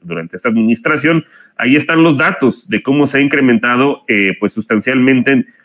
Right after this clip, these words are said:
los decomisos de fentanilo en, en la administración del presidente López Obrador, también de cocaína, eh, y de metanfetaminas y de armas, ¿no?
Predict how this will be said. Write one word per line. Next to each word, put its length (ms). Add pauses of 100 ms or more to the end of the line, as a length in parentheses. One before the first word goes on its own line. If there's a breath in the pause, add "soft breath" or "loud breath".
(100)
los 160
decomisos 760
de 80
fentanilo 800
en, 160
en 920
la 80
administración 500
del 100
presidente 400
López 280
Obrador, 440 (320 loud breath)
también 300
de 100
cocaína, 720 (440 loud breath)
eh, 600
y 200
de 80
metanfetaminas 1000
y 200
de 120
armas, 540
¿no? 220